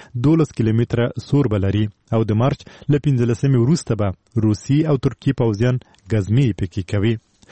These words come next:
او د ماساچوست ایالت سناتوري الیزابت وارن پرون د امریکا د ولسمشرۍ په انتخاباتو کې د ګډون لپاره په ډیموکرات ګوند کې دننه خپل کمپاین پای ته ورساوه. او په دې توګه له دې وروسته به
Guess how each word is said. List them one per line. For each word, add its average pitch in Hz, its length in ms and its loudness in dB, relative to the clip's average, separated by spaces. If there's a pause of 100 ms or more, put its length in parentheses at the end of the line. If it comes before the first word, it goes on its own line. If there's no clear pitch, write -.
(280)
او 147 100 2
د 147 80 0
ماساچوست 151 720 0
ایالت 123 420 -2
سناتوري 120 600 0 (180)
الیزابت 107 580 0
وارن 143 360 0 (220)
پرون 147 300 2
د 147 60 0
امریکا 123 380 0
د 120 80 -2
ولسمشرۍ 113 600 0
په 110 140 -2
انتخاباتو 117 520 0
کې 107 180 -4 (220)
د 110 80 -2 (100)
ګډون 107 280 0
لپاره 139 300 0 (320)
په 135 160 0
ډیموکرات 127 500 0
ګوند 156 200 2
کې - 120 -2
دننه 120 340 2 (240)
خپل - 240 -2
کمپاین 117 520 -2 (180)
پای 143 180 0
ته 107 100 -4
ورساوه. 101 520 -2 (260)
او 113 100 0
په 107 100 -2
دې 110 120 0
توګه 110 280 -2
له 101 120 0
دې 107 140 -2
وروسته 143 340 -2
به 139 120 0